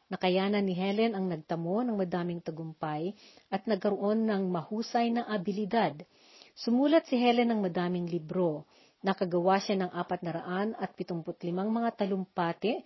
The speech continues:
at mga sinulat tungkol sa paniniwala, kung paano maiwasan ang pagkabulag, pagplano ng pamilya, at pagkakaroon ng mga anak, mga isyu na politika sa Europa, at tungkol sa enerhiya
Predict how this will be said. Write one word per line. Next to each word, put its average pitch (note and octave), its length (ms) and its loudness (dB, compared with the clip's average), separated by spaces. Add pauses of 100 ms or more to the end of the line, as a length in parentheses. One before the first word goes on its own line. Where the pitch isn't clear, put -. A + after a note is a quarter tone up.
(340)
at A3+ 100 -4
mga A3+ 240 0
sinulat A#3 460 6 (160)
tungkol G#3+ 340 -2
sa - 160 -6
paniniwala, B3 800 0 (400)
kung G3+ 160 0
paano G#3 400 0
maiwasan G#3 540 0
ang A3+ 100 -4
pagkabulag, G#3+ 800 0 (380)
pagplano F#3+ 500 0
ng G#3+ 220 -2
pamilya, A3 680 2 (400)
at F3+ 140 -10
pagkakaroon G3 640 0
ng G3+ 100 0
mga G#3 180 -2 (140)
anak, A#3 240 0 (560)
mga F#3 160 0
isyu G#3+ 320 2
na A3+ 160 0
politika A#3 480 0
sa B3 80 0
Europa, A#3 720 0 (340)
at - 160 -10
tungkol A3 400 4
sa - 80 -2
enerhiya G3+ 960 2